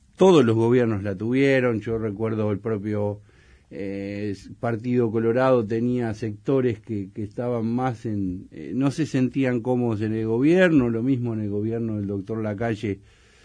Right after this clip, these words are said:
en mil novecientos noventa y dos, había sectores que estaban más fuera del gobierno que dentro.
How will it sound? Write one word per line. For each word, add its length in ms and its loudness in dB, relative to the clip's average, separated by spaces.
en 160 0
mil 160 2
novecientos 540 -2
noventa 360 -4
y 60 -2
dos, 380 2
había 280 -4
sectores 520 -6
que 100 -10
estaban 300 -6
más 200 -4
fuera 280 -4
del 140 -4
gobierno 540 -2
que 120 -4
dentro. 580 2